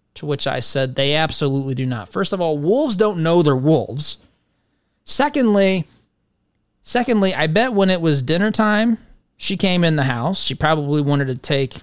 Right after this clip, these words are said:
a shower. Uh, she probably expected her mother to make dinner. She probably expected to have whatever it is, right? I mean, a computer, a cell phone, driven to school, what have you. This, these folks don't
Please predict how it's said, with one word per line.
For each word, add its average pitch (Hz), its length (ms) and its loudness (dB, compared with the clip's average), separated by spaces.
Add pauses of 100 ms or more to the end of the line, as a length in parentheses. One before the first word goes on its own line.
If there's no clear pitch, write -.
(160)
a 98 80 -14
shower. 220 760 2 (580)
Uh, 147 140 -6
she 143 160 -2
probably 156 480 0
expected 147 580 -2
her 131 100 0
mother 131 280 0
to 117 140 -4
make 151 360 0
dinner. 151 260 0
She 127 140 -4
probably 143 400 -2
expected 131 760 -4 (1080)
to 135 100 -6
have 131 420 -2
whatever 202 400 2
it 113 80 0
is, 104 300 -2
right? 131 200 -2
I 139 60 -2
mean, 127 300 -2 (640)
a 110 100 -10
computer, 185 720 0 (260)
a - 80 -8
cell 180 320 -2
phone, 151 520 -2 (520)
driven 143 360 2
to 131 80 -2
school, 143 480 2
what 123 140 -4
have 127 280 -4
you. 90 160 -14
This, 160 240 -6 (640)
these 233 200 -6
folks 262 260 0
don't 214 440 -2